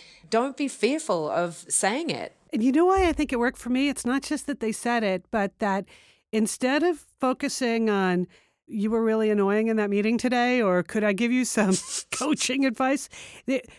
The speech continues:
Speaker 2: somehow, because they focused on the actual work result,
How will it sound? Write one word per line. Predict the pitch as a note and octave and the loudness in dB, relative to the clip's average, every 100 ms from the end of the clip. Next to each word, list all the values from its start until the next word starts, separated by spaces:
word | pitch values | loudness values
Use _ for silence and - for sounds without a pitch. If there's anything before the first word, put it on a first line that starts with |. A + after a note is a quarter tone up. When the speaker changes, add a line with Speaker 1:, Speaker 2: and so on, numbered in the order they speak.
| - | -6
Speaker 2:
somehow, | - D#4+ G4 G#4 F4 | 2 6 6 4 4
because | A#3+ B3 C#4 C4+ | 2 2 0 2
they | A#3+ | 0
focused | - B3 A#3+ C#4 - | 2 0 0 -4 0
on | B3 A3+ A3+ G#3+ _ - | 0 2 0 -2 _ -6
the | G#3 | -2
actual | F#3 G3 - B3 G#3 | 0 0 0 2 2
work | F3 F3 F3 - | 2 0 0 -2
result, | C4+ C4+ D4 | -2 0 0